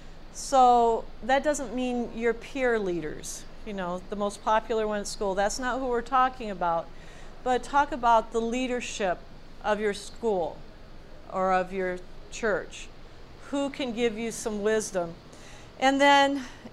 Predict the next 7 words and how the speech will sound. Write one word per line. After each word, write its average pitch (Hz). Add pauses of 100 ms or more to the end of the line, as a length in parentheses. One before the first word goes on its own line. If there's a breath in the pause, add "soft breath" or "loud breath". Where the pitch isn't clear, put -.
(160)
in 262 (220)
Second 294
Sam-, 254
whoops, - (600 loud breath)
in 247
Second 285
Samuel 233